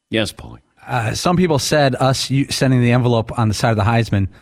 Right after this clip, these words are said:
Speaker 2: after they did is like running a red light because the guy in front of you runs a red light.
Speaker 1: Okay.
Speaker 2: Not an excuse.
Speaker 1: No.
Speaker 2: Um, we do have a couple updates. I could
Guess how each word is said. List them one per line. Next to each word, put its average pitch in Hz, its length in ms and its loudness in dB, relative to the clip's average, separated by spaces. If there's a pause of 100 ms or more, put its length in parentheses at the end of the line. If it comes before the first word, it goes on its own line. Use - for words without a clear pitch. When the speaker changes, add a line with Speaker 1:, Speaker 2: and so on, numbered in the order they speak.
(220)
Speaker 2:
after 113 240 0
they 123 160 2
did 110 100 2
is 101 100 -2
like 107 360 -2
running 120 240 2
a - 20 2
red 110 160 2
light 113 220 2
because 107 260 -2
the 104 80 0
guy 104 160 0
in 98 60 0
front 127 200 0
of 110 60 0
you 95 60 0
runs 92 240 0
a - 20 -4
red 87 140 -4
light. 82 160 -6
Speaker 1:
Okay. 95 300 -6
Speaker 2:
Not 101 180 -2
an 95 80 -4
excuse. 120 320 -2
Speaker 1:
No. 139 180 -2 (300)
Speaker 2:
Um, 131 380 2
we 139 140 2
do 175 100 2
have 175 100 0
a 147 40 0
couple 160 260 0
updates. 180 600 -2
I 131 80 0
could 127 240 -2